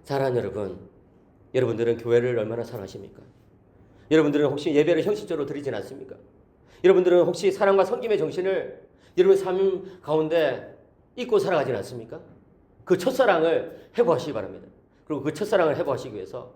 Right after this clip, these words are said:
주님께 다시금 나가시기를 바랍니다. 그런 은혜가 있기를 주님의 이름으로 간절히 축복합니다. 기도하겠습니다. 오른손에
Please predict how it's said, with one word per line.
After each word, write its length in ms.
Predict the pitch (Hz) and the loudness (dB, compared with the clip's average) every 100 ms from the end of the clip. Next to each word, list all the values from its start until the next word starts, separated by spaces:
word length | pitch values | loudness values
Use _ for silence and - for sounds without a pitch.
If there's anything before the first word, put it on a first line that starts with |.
| _ _ _ _ _ _ | _ _ _ _ _ _
주님께 680 | - 151 143 123 - 107 101 | -6 -2 -2 -4 -4 -6 -6
다시금 680 | 117 123 110 131 147 - - - | -8 -10 -8 -8 -8 -14 -18 -12
나가시기를 600 | 98 92 98 95 143 - - - - | -10 -10 -14 -12 -12 -14 -20 -20 -20
바랍니다. 360 | 87 80 80 90 - _ _ _ _ _ - - - | -18 -18 -20 -20 -20 _ _ _ _ _ -20 -20 -8
그런 240 | 135 147 | -2 2
은혜가 180 | 156 131 | 2 2
있기를 480 | 120 127 160 190 - - _ | 0 0 -2 -2 -10 -20 _
주님의 220 | - 139 117 | -12 -6 -4
이름으로 240 | 110 123 | -4 -8
간절히 520 | 101 92 101 160 - - | -8 -10 -6 -8 -10 -16
축복합니다. 480 | 160 151 95 82 92 - _ - - - - | -14 -12 -12 -14 -20 -20 _ -20 -20 -20 -4
기도하겠습니다. 540 | 131 110 - 104 95 - - - - - - - - - _ _ _ _ - _ - - - - - - - - - - - - - - _ _ _ _ _ _ _ _ _ _ _ _ _ - _ - - _ _ | -2 -2 -4 -6 -8 -10 -18 -20 -20 -20 -20 -20 -20 -20 _ _ _ _ -20 _ -20 -20 -18 -12 -10 -10 -16 -20 -20 -20 -20 -20 -20 -20 _ _ _ _ _ _ _ _ _ _ _ _ _ -20 _ -20 -20 _ _
오른손에 920 | 143 175 180 175 151 151 131 101 101 | 2 6 6 4 2 2 0 -4 -12